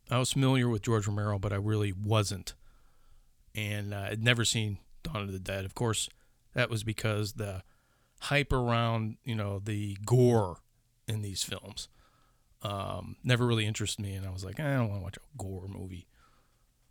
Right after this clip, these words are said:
And I didn't really think there was anything to it until I saw Dawn, and I went, "Yeah, it's gory, but there's more to it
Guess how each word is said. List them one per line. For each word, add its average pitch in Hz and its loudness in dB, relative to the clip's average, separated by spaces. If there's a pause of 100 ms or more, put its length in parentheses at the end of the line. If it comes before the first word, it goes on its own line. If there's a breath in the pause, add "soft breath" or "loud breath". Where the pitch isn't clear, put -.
And 110 -4
I 113 2
didn't 113 2
really 110 2
think 110 -2
there 107 -2
was 101 -2
anything 101 -4
to 131 6
it 113 0
until 160 2
I 139 4
saw 120 2
Dawn, 107 2 (1000)
and 120 -4
I 104 -2
went, 107 -2 (680 soft breath)
"Yeah, 127 0
it's 131 -2
gory, 131 6
but 107 0
there's 107 0
more 113 2
to 165 4
it - -2